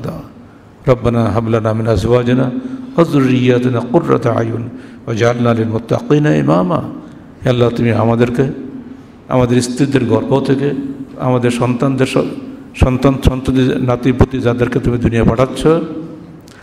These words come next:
চক্ষু শীতলকার হিসেবে পাঠাও, এবং তারা যেন মোত্তাকিদের নেতৃত্ব দিতে পারে, এরূপ সন্তান তুমি আমাদেরকে দান করো। সব কোরআনে বলা আছে।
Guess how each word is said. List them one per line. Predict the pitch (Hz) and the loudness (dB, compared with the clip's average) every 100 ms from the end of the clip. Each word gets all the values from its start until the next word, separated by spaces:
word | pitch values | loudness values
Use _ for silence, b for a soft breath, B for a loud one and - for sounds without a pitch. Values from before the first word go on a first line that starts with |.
| B B B B | B B B B
চক্ষু | - 175 - | 0 0 0
শীতলকার | 175 - 190 170 170 | -2 0 0 2 0
হিসেবে | 143 131 127 | 2 2 2
পাঠাও, | 117 101 104 - - - - - - - - - - - - B B B - | 0 -2 -4 -6 -12 -16 -18 -20 -20 -20 -20 -20 -20 -20 -20 B B B -2
এবং | 135 - | -2 0
তারা | 143 165 | 0 2
যেন | 175 | 0
মোত্তাকিদের | 170 143 - 156 160 180 160 - - - - - - - - - - | 2 0 0 0 2 2 0 -2 -8 -12 -14 -18 -20 -20 -20 -12 0
নেতৃত্ব | 139 151 - 202 180 | 2 4 2 2 2
দিতে | 147 143 | 2 2
পারে, | 127 117 98 - - - - - - | 4 4 0 -6 -10 -12 -16 -10 2
এরূপ | 139 170 | 4 6
সন্তান | - 139 139 156 | 4 0 2 0
তুমি | 151 | 2
আমাদেরকে | 135 123 123 131 | 2 2 0 0
দান | 107 107 | 0 -2
করো। | - - - - - B B B B B - - | -2 -4 -6 -10 -12 B B B B B -20 -18
সব | - 147 165 185 - 165 | -6 -2 0 0 -2 -2
কোরআনে | 135 123 120 120 120 | 0 0 -2 -4 -6
বলা | 123 110 104 | 0 0 0
আছে। | 104 104 - 139 | -2 -4 -8 -8